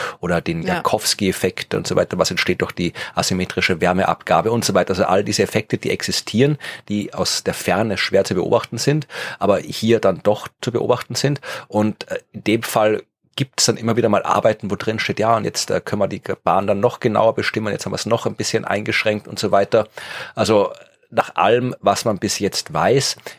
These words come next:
Speaker 1: ist eine Kollision von Apophis für dieses Jahrhundert ausgeschlossen.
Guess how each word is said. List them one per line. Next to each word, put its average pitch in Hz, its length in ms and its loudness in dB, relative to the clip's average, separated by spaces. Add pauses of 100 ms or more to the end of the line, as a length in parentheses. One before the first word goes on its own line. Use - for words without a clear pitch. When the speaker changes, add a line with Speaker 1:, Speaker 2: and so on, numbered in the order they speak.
(120)
Speaker 1:
ist - 420 0
eine 98 240 -2
Kollision 98 680 0
von - 200 -6
Apophis - 800 0
für 98 300 2
dieses - 400 -4
Jahrhundert 104 520 0 (100)
ausgeschlossen. - 960 -4